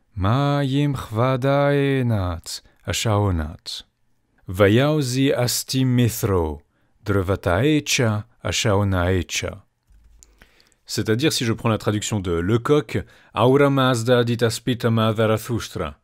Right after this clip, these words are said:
Alors, lorsque j'ai créé Mithra au vaste pâturage, je l'ai fait, ô Spitama, aussi digne d'être vénéré, aussi digne d'être prié que moi, Ahura Mazda. » Il détruit le peuple tout entier,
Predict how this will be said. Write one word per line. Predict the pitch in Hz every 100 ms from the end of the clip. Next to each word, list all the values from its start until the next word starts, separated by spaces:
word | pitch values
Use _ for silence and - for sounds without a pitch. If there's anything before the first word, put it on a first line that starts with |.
| _ _ _
Alors, | - 101 127 127
lorsque | 127 120 131
j'ai | 120
créé | 113 131 127 123
Mithra | 131 131 127 127
au | 123
vaste | 117 117 -
pâturage, | 107 104 - 95 90 85 82 - _
je | - 120
l'ai | 127
fait, | 117 143 139
ô | 101 131 139
Spitama, | 117 - 104 104 90 85 73 _ _ _
aussi | - 120 127
digne | 151 170 151
d'être | 151 -
vénéré, | 143 139 139 117 107 85 _ -
aussi | 113 117 139
digne | 151 147
d'être | 135 135 127
prié | 113 143 135 95 - _ _
que | -
moi, | 117 120 110 82 -
Ahura | 92 95 98
Mazda. » | 92 92 87 87 82 - _ _ _ _ -
Il | 117
détruit | 156 147 180
le | 156
peuple | 117 147 135 131
tout | 165 147
entier, | 147 120 - 117